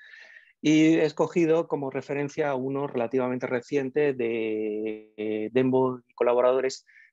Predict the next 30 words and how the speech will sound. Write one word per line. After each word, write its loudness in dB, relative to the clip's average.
del 2
año 4
dos 0
mil 2
dieciséis, 0
en -2
el -2
que 0
también 2
participa 0
uno -6
de -6
los -6
miembros -2
de, -2
de -4
nu-, -4
nuestro -2
grupo 2
internacional 2
de 6
estudio 2
de 4
la 4
evolución -2
humana, -4
que -4
es -8
Charles -2
Musiba. 4